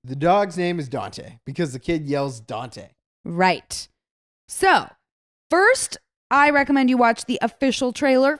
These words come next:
Speaker 2: followed by the teaser trailer, 'cause
Speaker 1: Teaser
Speaker 2: that's the
Speaker 1: trailer
Speaker 2: way
Speaker 1: is so silly.
Speaker 2: It's so silly. Okay, but first let's talk about the, the official trailer. What are your thoughts?
Speaker 1: First of all, can I just say I love how Disney is going all over the world with these new movies.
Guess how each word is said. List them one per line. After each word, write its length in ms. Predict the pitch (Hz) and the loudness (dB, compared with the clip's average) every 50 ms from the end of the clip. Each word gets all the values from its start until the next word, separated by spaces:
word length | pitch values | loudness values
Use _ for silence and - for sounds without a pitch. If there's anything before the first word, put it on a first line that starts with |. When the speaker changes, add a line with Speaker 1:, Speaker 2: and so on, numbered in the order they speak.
| - _ - | -8 _ 2
Speaker 2:
followed 460 | 302 269 262 254 247 240 240 233 196 | 2 4 4 4 4 4 2 2 2
by 220 | 226 226 214 214 | 2 4 4 2
the 140 | 208 196 208 | 2 0 -4
teaser 480 | 190 - - - 247 233 208 214 220 202 | -4 -6 -4 -2 0 0 2 0 -2 0
trailer, 380 | - 262 233 220 220 233 254 | 0 0 2 2 2 0 0
'cause 240 | - - - 262 220 | -2 -4 -4 -4 -2
Speaker 1:
Teaser 80 | 202 202 | 0 0
Speaker 2:
that's 140 | 262 269 294 | 0 0 0
the 100 | 311 294 269 | -2 -6 -2
Speaker 1:
trailer 260 | - 302 302 269 254 | 0 4 4 6 6
Speaker 2:
way 120 | 285 269 269 | 6 6 4
Speaker 1:
is 140 | 269 226 | 4 2
so 140 | - 233 196 | 4 4 2
silly. 420 | 175 - - 160 147 143 151 160 - _ _ _ _ _ | 4 2 0 0 0 0 -2 -4 -8 _ _ _ _ _
Speaker 2:
It's 220 | - 339 359 294 - | -2 -2 -2 0 0
so 200 | 392 392 403 403 | 0 2 2 2
silly. 440 | 392 403 415 427 427 403 349 - | 0 0 0 0 2 2 2 2
Okay, 380 | - - 262 359 247 196 - - | 0 0 0 0 -4 -4 -6 -4
but 180 | - 269 254 - | -2 -2 -2 2
first 200 | - 403 403 - | 0 0 0 2
let's 180 | 381 370 349 320 | 0 -2 0 0
talk 140 | 339 330 | 0 2
about 160 | 320 311 294 254 | 2 0 0 2
the, 200 | 269 269 262 233 214 | 2 0 0 -2 -2
the 220 | 214 254 254 247 | -4 -4 -2 -2
official 480 | - 226 - _ - 294 285 - 269 240 | -2 -4 -4 _ -2 -2 -2 -2 -6 -6
trailer. 400 | 202 - 226 190 180 175 160 160 | -4 -4 -2 -2 -2 -2 -2 -4
What 260 | 175 180 190 233 277 | -6 -4 -2 0 0
are 60 | 359 | 0
your 180 | 415 494 494 427 - _ - | -2 -4 -6 -6 -8 _ 0
thoughts? 500 | 190 190 262 311 - - - _ - - _ - - - | 2 4 4 4 4 2 -6 _ -20 -20 _ -20 -20 -12
Speaker 1:
First 280 | - - 262 247 - - | -6 -4 -4 -4 -4 -4
of 80 | 220 | 0
all, 280 | 180 165 156 151 151 151 | 2 2 4 2 0 -2
can 160 | - - 170 | -6 -6 -6
I 100 | 165 175 | -6 -6
just 200 | 165 160 151 - | -6 -8 -10 -6
say 140 | - 151 135 | -4 -4 -2
I 60 | 131 | -2
love 180 | 131 135 139 139 | -2 -4 -4 -4
how 120 | 151 135 | -4 -6
Disney 380 | 123 131 131 127 127 131 123 123 | -4 -6 -8 -10 -8 -10 -10 -10
is 120 | 120 113 | -10 -10
going 240 | - 123 120 120 123 | -10 -10 -8 -8 -6
all 180 | 135 170 190 | -4 -2 -2
over 160 | 170 151 131 127 | -2 -2 -4 -6
the 100 | 117 120 | -8 -8
world 320 | 113 117 120 123 123 117 | -6 -4 -4 -4 -6 -8
with 180 | 117 117 - _ | -12 -14 -14 _
these 280 | 120 117 113 107 - | -10 -10 -10 -10 -12
new 200 | 123 123 123 123 | -10 -10 -8 -8
movies. 460 | 120 123 131 127 127 127 127 123 - | -6 -6 -6 -4 -4 -4 -6 -6 -10